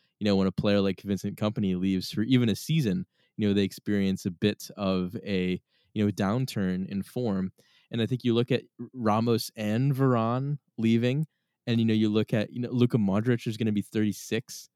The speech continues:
this season. Toni Kroos is gonna be thirty-two. Y-, Gareth Bale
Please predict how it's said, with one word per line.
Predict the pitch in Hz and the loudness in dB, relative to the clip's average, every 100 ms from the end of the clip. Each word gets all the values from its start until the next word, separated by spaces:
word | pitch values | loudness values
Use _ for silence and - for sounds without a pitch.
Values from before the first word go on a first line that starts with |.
| _ | _
this | 123 120 | -4 -2
season. | - 117 120 120 | 0 -2 0 -2
Toni | 120 113 | 0 0
Kroos | - 107 104 110 | 0 0 0 0
is | 113 | -2
gonna | 107 104 | -2 -2
be | 101 | -2
thirty-two. | - 107 107 90 - - 101 107 139 - _ _ _ _ _ _ _ | -2 0 0 -2 -6 0 4 4 4 0 _ _ _ _ _ _ _
Y-, | - 120 107 | -8 -6 -4
Gareth | 120 113 123 - | 0 2 2 0
Bale | 107 104 117 135 | 2 4 2 0